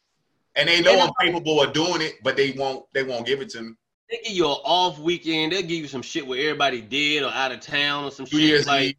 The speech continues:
Speaker 1: do the weekend after New Year's or something, or the weekend, weekend after Christmas,
Speaker 2: after
Speaker 1: weekend of
Speaker 2: Thanksgiving,
Speaker 1: Christmas.
Speaker 2: after, after Thanksgiving or something, or
Speaker 1: Yeah.
Speaker 2: Black Friday when they know everybody gonna be shopping.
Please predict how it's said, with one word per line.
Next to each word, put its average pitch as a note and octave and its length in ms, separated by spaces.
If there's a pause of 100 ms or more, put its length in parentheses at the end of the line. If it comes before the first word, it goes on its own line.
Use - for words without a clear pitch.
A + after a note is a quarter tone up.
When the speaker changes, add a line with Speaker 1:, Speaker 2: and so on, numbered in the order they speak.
Speaker 1:
do E3+ 140
the C#3 100
weekend D3+ 340
after C#3 300
New C3+ 140
Year's C3+ 300
or C3 40
something, C3 440
or A2 120
the G#2+ 60
weekend, D3 480 (120)
weekend C3+ 300
after C3 220
Christmas, C#3+ 320
Speaker 2:
after C#3 40
Speaker 1:
weekend D#3+ 280
of D#3 200
Speaker 2:
Thanksgiving, E3 200 (140)
Speaker 1:
Christmas. - 140
Speaker 2:
after, D3 160 (600)
after - 20 (120)
Thanksgiving D#3 420
or C#3+ 40
something, D3+ 420
or A#2 280 (260)
Speaker 1:
Yeah. B2 140
Speaker 2:
Black D3 260
Friday D3+ 440
when C#3+ 120
they C#3+ 80
know C#3+ 120
everybody C3+ 340
gonna C3 120
be C3 100
shopping. C#3 600